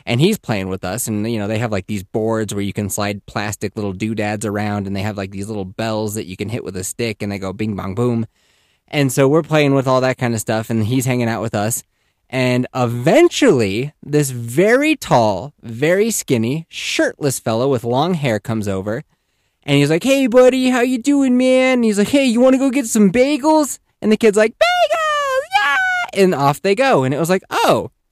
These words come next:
And I just looked at Missus Yeti because, you know, I'm, I, I like to call myself a trophy husband, but I'm a stay-at-home dad. And I'm just like, "Yo, dude, if I'm ever just playing basketball with my, with the homies and Baby Yeti's just,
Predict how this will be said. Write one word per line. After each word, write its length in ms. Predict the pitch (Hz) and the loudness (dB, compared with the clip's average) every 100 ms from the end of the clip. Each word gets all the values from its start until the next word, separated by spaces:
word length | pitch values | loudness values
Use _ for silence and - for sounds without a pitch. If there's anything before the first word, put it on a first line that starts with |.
| _ _ _ | _ _ _
And 140 | - 240 | 0 2
I 80 | 294 | 2
just 160 | 262 | 2
looked 180 | 175 151 | 2 2
at 80 | 131 | 2
Missus 260 | 127 113 | 0 0
Yeti 220 | 131 123 101 | 0 0 -2
because, 300 | 101 120 117 | -4 -2 0
you 80 | |
know, 120 | 110 - | 0 -2
I'm, 400 | 123 131 - - _ | 0 -2 -2 -12 _
I, 180 | 143 143 - | -4 -4 -4
I 120 | 156 | 0
like 100 | 151 | 0
to 100 | - | 0
call 140 | 120 104 | -2 -2
myself 280 | 101 95 92 | -2 -4 -6
a 60 | |
trophy 320 | - 107 104 | -4 -2 -2
husband, 360 | 104 113 117 110 | -2 -2 -2 -2
but 120 | 98 - | -4 -4
I'm 160 | 196 | 0
a 40 | 151 | 0
stay-at-home 480 | - 98 - 101 95 | 0 -4 -4 -6 -4
dad. 280 | 95 107 - - _ _ | -4 -6 -10 -20 _ _
And 140 | 156 156 | -2 2
I'm 140 | 170 | 2
just 160 | 170 175 | 0 -2
like, 160 | 143 | -2
"Yo, 480 | 117 127 135 120 104 | 2 4 4 2 0
dude, 340 | 95 123 110 | 0 2 2
if 160 | 85 123 - | 0 -4 -2
I'm 280 | 151 240 247 | 0 2 2
ever 240 | 254 247 | 2 0
just 340 | 160 156 127 | 4 2 2
playing 600 | - - 127 113 143 156 | -6 -6 0 4 6 6
basketball 680 | 113 98 120 - 160 190 196 | 4 0 -2 -2 0 2 4
with 160 | 165 139 | 4 2
my, 240 | 120 113 - | 0 -2 -2
with 200 | 131 - | -2 0
the 80 | 110 | -2
homies 520 | 127 123 165 226 240 _ _ _ _ 180 | 0 2 4 2 -2 _ _ _ _ 2
and 200 | 165 143 | 4 6
Baby 340 | 135 143 196 | 4 2 2
Yeti's 420 | 190 214 240 - | 2 2 -2 0
just, 280 | 175 156 | 0 0